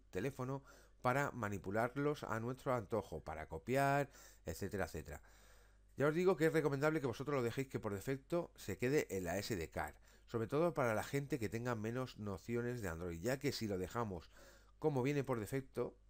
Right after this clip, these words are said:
o sea, como viene por defecto es la S D card, si lo dejamos como yo lo he puesto, que es la carpeta raíz del teléfono, vamos a tener acceso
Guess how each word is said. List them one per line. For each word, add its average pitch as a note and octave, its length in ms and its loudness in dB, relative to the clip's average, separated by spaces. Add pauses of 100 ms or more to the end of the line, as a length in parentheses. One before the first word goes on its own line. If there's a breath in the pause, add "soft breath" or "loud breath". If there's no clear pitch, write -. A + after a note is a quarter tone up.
o G2+ 60 -10
sea, - 220 -6 (100)
como G#2 160 -4
viene D#3 140 2
por D#3 120 2
defecto D3+ 280 0
es - 240 0
la G#2 140 0
S G#2 140 -4
D F2 100 -2
card, E2 240 -4
si - 140 -4
lo G#2 80 2
dejamos B2 400 -2
como G2 180 -6
yo A2+ 100 0
lo C3 60 2
he A2 40 -8
puesto, C#3+ 380 -2 (260 loud breath)
que D3 140 2
es C3+ 100 2
la G2+ 140 -2
carpeta A#2+ 420 -2
raíz G#2 360 0
del A#2 200 -2
teléfono, A2 540 -4 (300 loud breath)
vamos B2+ 280 0
a B2 80 -2
tener A#2+ 280 0
acceso A#2+ 500 -2